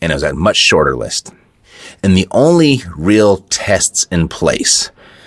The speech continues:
uh, one is we have what we call the attitude test,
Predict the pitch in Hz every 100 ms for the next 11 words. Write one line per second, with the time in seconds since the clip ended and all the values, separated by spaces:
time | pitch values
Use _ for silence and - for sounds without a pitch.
0 | - - - - 85 82 78 87 123 131
1 | 107 92 90 92 85 78 _ _ _ _
2 | 78 76 76 76 82 - 80 76 65 -
3 | - - - - - -